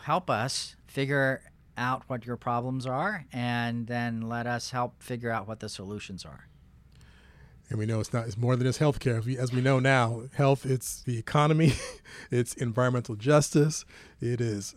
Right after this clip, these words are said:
Speaker 2: housing, it's education. Like, like, it's, what we learned in twenty twenty is that healthcare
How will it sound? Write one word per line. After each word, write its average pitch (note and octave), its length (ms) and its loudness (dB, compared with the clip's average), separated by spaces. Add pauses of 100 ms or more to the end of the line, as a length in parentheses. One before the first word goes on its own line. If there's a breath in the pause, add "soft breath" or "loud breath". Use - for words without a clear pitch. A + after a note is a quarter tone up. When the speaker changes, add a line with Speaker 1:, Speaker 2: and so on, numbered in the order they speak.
(140)
Speaker 2:
housing, D3 840 4
it's A#2 300 -10
education. C#3 880 2
Like, A2+ 160 -10
like, G#2 140 -10 (100)
it's, C#3+ 160 -8 (100)
what C3+ 100 2
we C3 80 2
learned C#3 180 6
in C3+ 60 8
twenty C#3+ 260 4
twenty C#3+ 320 2
is A#2+ 80 2
that A2 140 -4
healthcare C3 720 2